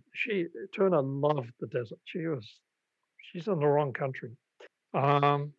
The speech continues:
okay, so incidence of laminitis is, uh, down because we've discovered the true mechanism through studying the, the anatomy and the, and the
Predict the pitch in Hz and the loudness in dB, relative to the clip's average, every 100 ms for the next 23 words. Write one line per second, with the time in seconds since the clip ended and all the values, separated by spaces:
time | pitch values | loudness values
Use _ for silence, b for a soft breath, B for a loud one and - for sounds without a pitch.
0 | _ _ _ - 143 - 156 113 - 165 | _ _ _ 0 2 6 6 4 2 4
1 | 131 107 - _ _ _ _ _ - 269 | 6 4 -4 _ _ _ _ _ -10 0
2 | 196 190 170 180 175 151 - 135 147 143 | 4 4 4 4 6 4 2 6 6 6
3 | 135 139 139 123 143 120 127 - 139 123 | 4 4 2 -4 -8 -8 -8 -4 0 2
4 | 123 127 _ _ _ _ _ _ _ 131 | 2 -2 _ _ _ _ _ _ _ 6
5 | 135 185 294 - 151 - 151 120 131 120 | 6 6 0 -4 -6 -2 -4 -2 -2 -4
6 | _ _ _ _ - - - 151 131 127 | _ _ _ _ -14 -12 -2 -2 2 0
7 | 117 - _ _ _ _ - - - 190 | -2 -16 _ _ _ _ -16 -8 2 4
8 | 135 139 - 196 208 247 247 - - 139 | 6 2 0 -4 -8 -12 -20 -20 -6 -4
9 | 139 123 - - - 143 147 139 127 123 | -4 -6 -12 -8 -2 0 2 0 0 0
10 | 117 - _ _ _ _ _ - 117 123 | -2 -8 _ _ _ _ _ -2 0 2
11 | 156 175 196 202 139 110 110 104 139 131 | 2 0 -2 0 0 -2 -10 -12 -14 -10
12 | 123 139 _ _ _ 226 202 123 113 113 | -10 -12 _ _ _ -12 -8 -6 -4 -6
13 | 120 | -8